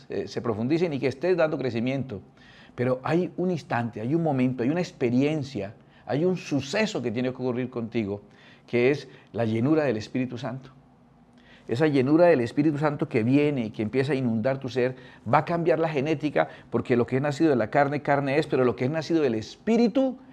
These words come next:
Espíritu es. No lo entendía Nicodemo en Juan tres cuando el Señor le está explicando. Nicodemo creía que quería seguir creciendo para llegar a ser una, eh, muy reconocida y respetada matica de mostaza,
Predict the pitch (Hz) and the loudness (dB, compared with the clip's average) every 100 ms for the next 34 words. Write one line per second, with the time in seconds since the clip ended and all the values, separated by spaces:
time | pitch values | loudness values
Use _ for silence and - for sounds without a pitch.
0 | - - 135 127 - 175 170 170 175 180 | -14 -2 -2 -2 -4 -2 -2 0 0 2
1 | 185 139 110 - - - - - _ _ | 0 -4 -8 -12 -16 -18 -20 -20 _ _
2 | _ _ - - 147 175 156 143 165 165 | _ _ -20 -6 -2 -2 -2 -2 -2 -2
3 | 123 131 165 135 117 131 135 147 143 127 | 0 0 0 -2 -4 -6 -4 -6 -4 -6
4 | 104 110 135 143 139 135 127 156 156 131 | -4 -4 -4 -4 -6 -8 -6 -4 -4 -8
5 | 120 - - - 113 117 113 139 123 104 | -14 -20 -20 -12 -6 0 0 0 0 0
6 | 120 127 127 90 - 104 120 151 - 123 | 2 2 0 -6 -2 0 2 2 0 -2
7 | 135 147 139 151 135 127 104 107 - - | -2 -2 -2 -4 0 0 2 0 -2 -16
8 | - 120 107 107 110 127 135 139 139 135 | -2 0 2 0 2 2 4 4 2 0
9 | - - 113 123 127 120 104 - - 101 | -10 -6 0 4 4 2 0 -10 -8 -4
10 | 104 82 127 180 185 180 156 127 160 165 | -2 -2 2 4 4 2 0 -2 2 2
11 | 151 117 - - 107 131 139 139 127 127 | 2 -2 -2 -4 2 8 8 8 6 2
12 | 135 127 202 208 - 135 120 123 120 117 | 0 0 -2 -2 -2 -2 0 -2 -2 -2
13 | 117 107 156 135 - | -2 -4 -4 -4 -6